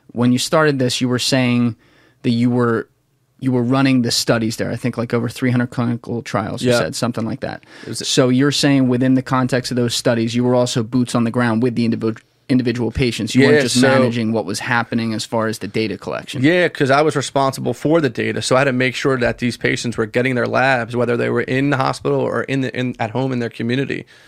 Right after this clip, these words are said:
Speaker 2: Also, too, like, I was the doctor's right-hand man, so a lot of times they would hit me up if they couldn't get a hold of him,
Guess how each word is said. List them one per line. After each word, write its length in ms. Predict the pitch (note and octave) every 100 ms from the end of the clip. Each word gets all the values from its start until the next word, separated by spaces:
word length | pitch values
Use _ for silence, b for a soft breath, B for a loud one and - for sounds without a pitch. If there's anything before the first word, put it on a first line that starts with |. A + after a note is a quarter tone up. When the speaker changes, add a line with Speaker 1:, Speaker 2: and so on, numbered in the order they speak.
| b b b
Speaker 2:
Also, 320 | C#3+ D3+ C#3+
too, 220 | C3 - D#3+
like, 280 | B2+ A#2 -
I 120 | B2+
was 180 | C3 B2+
the 100 | A#2+
doctor's 440 | - A#2+ A#2 A#2
right-hand 400 | A#2 A#2 A2+ A2
man, 220 | A2 B2+ A#2
so 160 | A2
a 20 |
lot 140 | A2+ A#2
of 80 | A#2
times 220 | A2+ A2
they 100 | A#2
would 100 | A2+
hit 140 | A#2
me 180 | A#2+ C3
up 160 | A#2+ -
if 120 | -
they 100 | A#2+
couldn't 200 | A#2 A2+
get 100 | A2+
a 60 |
hold 180 | A2 A#2
of 40 | A2+
him, 320 | C3 A#2+